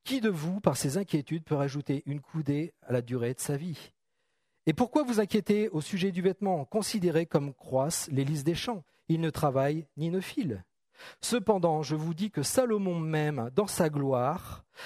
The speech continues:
n'a pas été vêtu comme l'un d'eux. Salomon était très, très riche. D'accord ? Je le précise, pour ceux qui ne le savent pas, c'est pour ça qu'il est pris en exemple. Si Dieu revêt ainsi l'herbe des champs, qui existe aujourd'hui et qui demain sera jetée au four, ne vous vê-, ne vous vêtira-t-il pas plus, à,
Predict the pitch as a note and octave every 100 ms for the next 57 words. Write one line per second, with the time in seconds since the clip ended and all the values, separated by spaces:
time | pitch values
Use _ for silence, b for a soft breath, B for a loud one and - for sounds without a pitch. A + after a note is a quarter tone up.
0 | B F3 - G#3+ - F3+ F#3 G#3 F#3 E3+
1 | E3 F3+ E3+ C#3+ - _ _ _ _ _
2 | _ _ _ _ _ - D3 D#3 F3 D#3+
3 | - C#3 C#3 - D#3+ - C#3+ B2 - -
4 | - B2+ A#2+ D3 C#3+ B2+ A#2+ C3 A#2 C3+
5 | C#3+ D3 _ A2+ B2+ A#2 A#2 - G#2+ C3+
6 | C#3+ - A#2+ A#2 C#3+ - A#2+ - C3 A#2
7 | G2+ - _ _ _ B B B B -
8 | F#3 D#3+ B3+ A#3 G3+ F#3 G3+ - A#3 -
9 | A#3+ G#3 F#3 F3+ E3+ - E3+ D3+ B B
10 | A3 F3+ G3 - A3+ G#3+ A3 A#3 F#3 G#3
11 | G3 G3 G3+ - D#3+ D3+ D#3 G#3 F#3 D3+
12 | - C#3 D3+ F3+ - B B G3+ A3 A3
13 | G#3+ A3+ F#3 G3+ F3+ G#3 F3+ G3 A3 E3+
14 | D3+ E3+ C#3+ - C#3 B2+ - C#3 C3+ E3
15 | - - - C3